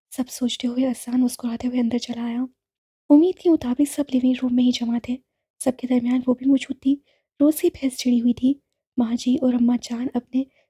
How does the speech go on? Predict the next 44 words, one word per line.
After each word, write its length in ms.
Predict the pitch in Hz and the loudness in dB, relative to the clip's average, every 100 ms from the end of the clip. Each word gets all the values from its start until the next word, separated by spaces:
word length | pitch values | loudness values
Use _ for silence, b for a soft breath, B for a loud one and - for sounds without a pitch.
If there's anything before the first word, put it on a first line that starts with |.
| _ | _
बीच 220 | 269 285 | 2 2
अरूषा 320 | 262 247 - | 2 0 -2
को 120 | 262 277 | -6 -6
पकड़कर 360 | 254 233 - | -4 -4 -4
बैठी 280 | 233 233 240 | -4 -4 -2
थी। 260 | 233 269 - _ _ _ - | 0 -2 -2 _ _ _ -2
जब 120 | 285 | 0
से 180 | - 349 | 0 -4
वो 160 | - - | -4 -2
प्रेगनेंसी 500 | 269 254 247 - 285 | -2 0 -4 -2 -4
के 120 | 294 | -4
दौर 200 | 262 247 | 0 0
से 160 | - | -2
गुजर 220 | 247 226 240 | -6 -6 -4
रही 200 | 233 240 | -2 0
थी, 240 | 254 277 _ _ _ - | -2 -4 _ _ _ -6
तब 120 | 240 - | -6 -4
तक, 120 | 254 - _ _ _ _ _ 269 | -6 -6 _ _ _ _ _ -6
जब 80 | 254 | -2
तक 180 | 277 285 | -2 0
अस्तान 360 | 254 - 247 254 | -2 -2 -4 -2
नहीं 200 | 262 269 | -4 -2
होता, 280 | 262 262 285 _ _ _ 285 | -2 -2 -8 _ _ _ 2
अम्मा 300 | 269 277 294 | 2 2 -4
जान 360 | - 262 269 - _ _ _ - | -4 -2 -2 -6 _ _ _ -6
हर 60 | 285 | -4
वक्त 240 | 277 285 - | -4 -6 -4
उसकी 260 | 247 - | -4 0
निगरानी 380 | 254 233 226 240 | 0 0 0 0
करती 300 | 240 233 233 | 0 -2 -2
रहती 260 | 226 - 240 | -4 -4 -6
थी। 240 | 254 269 _ _ _ | -6 -6 _ _ _
उन्हें 200 | 247 247 | 2 2
डर 160 | 247 247 | 2 -4
था 180 | - 269 | -4 -10
जाने 320 | - 240 254 | -8 -6 -4
का 140 | - | -4
वो 140 | 254 254 | -4 -4
बेवकूफ़ 540 | 247 247 247 254 247 | -4 -6 -4 -4 -4
लड़की 240 | 233 - | -6 -2
उन 100 | 269 | -2
लोगों 160 | 240 240 | 0 0
के 120 | 247 | -4
साथ 200 | - 254 | -6 -10